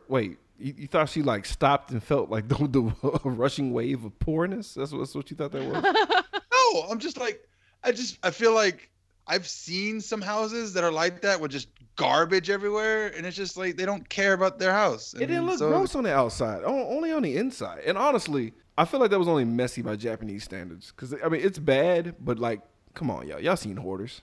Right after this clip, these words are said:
Speaker 3: Yeah, it's, it's, it's literally more teenage, like, party after night kind of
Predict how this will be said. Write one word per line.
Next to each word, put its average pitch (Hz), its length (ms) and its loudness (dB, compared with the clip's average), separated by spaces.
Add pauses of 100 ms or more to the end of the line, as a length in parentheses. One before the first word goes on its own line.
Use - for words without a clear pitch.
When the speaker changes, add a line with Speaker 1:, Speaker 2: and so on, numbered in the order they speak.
Speaker 3:
Yeah, 104 320 2
it's, - 320 -14
it's, - 440 -14 (120)
it's 131 320 -6
literally 131 720 6
more 117 480 2 (120)
teenage, 123 1000 0 (240)
like, 104 260 -8 (240)
party 127 360 2
after 117 320 -2
night 107 420 -6
kind 107 220 -10
of 101 180 -8